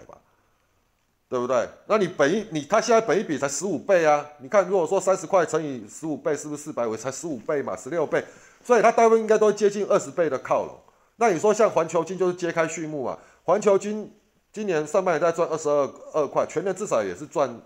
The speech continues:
赚三十块。你本益比如果说二十倍也是六百，本益比二十二倍呢，六百六，本益比二十五倍呢，七百五。所以那个你去看那个外资估法，大概也是这样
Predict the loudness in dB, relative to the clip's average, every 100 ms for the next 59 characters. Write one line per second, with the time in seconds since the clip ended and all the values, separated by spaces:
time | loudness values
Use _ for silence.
0 | _ -8 -4 -6 -8 -8 -8 -8 -16 _
1 | -10 0 0 2 -4 -6 -4 0 0 0
2 | -2 -4 -4 -4 -4 -6 -4 -6 -6 -6
3 | -6 -14 -20 _ _ _ 2 4 4 0
4 | 2 4 6 6 6 6 4 2 -2 -2
5 | -2 -2 -2 0 2 2 0 -4 -2 2
6 | 2 2 -4 2 2 2 -2 -6 -20 _
7 | _ _ _ _ _ _ -8 2 4 4
8 | -2 -14 _ _ _ -2 0 0 -4 _
9 | _ _ _ _ _ _ _ -6 0 2
10 | 0 -2 _ _ _ _ -18 -12 -2 2
11 | 2 2 2 2 0 -6 -8 -2 -2 0
12 | -2 -4 -4 -6 -8 -8